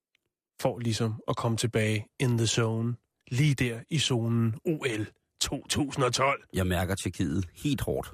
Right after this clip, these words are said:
Speaker 1: Ja.
Speaker 2: Ja, det gør jeg.
Speaker 1: Selvom det er London, men det er det.
Speaker 2: Nej, men var det, han ikke, var han ikke tjekisk?
Speaker 1: Han er
Speaker 2: Ja.
Speaker 1: tjekkisk. Han,
Speaker 2: Jamen, det er det,
Speaker 1: øh,
Speaker 2: jeg kan mærke.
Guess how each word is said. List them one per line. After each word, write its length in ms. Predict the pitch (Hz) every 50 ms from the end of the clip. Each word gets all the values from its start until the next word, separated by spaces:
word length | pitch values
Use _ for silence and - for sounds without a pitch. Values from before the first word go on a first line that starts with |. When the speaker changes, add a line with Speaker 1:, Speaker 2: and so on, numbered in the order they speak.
| - _
Speaker 1:
Ja. 180 | - 131 120 101 92 - - _ _ -
Speaker 2:
Ja, 80 | - - - - - - _ _ _ -
det 120 | - -
gør 60 | - -
jeg. 80 | - -
Speaker 1:
Selvom 180 | - 190 220
det 60 | 226
er 40 | 233
London, 360 | 202 139 123 123 120 120 120
men 220 | 160 156 147 151 151 - _ _ _ _ _ _ _ _ _
det 80 | - 233
er 40 | 233
det. 180 | 254 233 -
Speaker 2:
Nej, 120 | - 120 113
men 100 | 107 104
var 80 | 110
det, 120 | 104 117 120
han 120 | 120 120
ikke, 160 | 131 127 - -
var 60 | 117
han 80 | 117
ikke 140 | 120 117 -
tjekisk? 280 | - 139 143 160 156 - - - -
Speaker 1:
Han 180 | 135 131 139 180
er 40 | 233
Speaker 2:
Ja. 60 | -
Speaker 1:
tjekkisk. 400 | - - 170 147 135 123 - -
Han, 140 | - 160 160
Speaker 2:
Jamen, 100 | 175 202 214 202
det 160 | 180 165 151
er 40 | 143 135
det, 60 | 127
Speaker 1:
øh, 60 | 120
Speaker 2:
jeg 100 | 123 120
kan 100 | 117 95
mærke. 180 | 90 87 85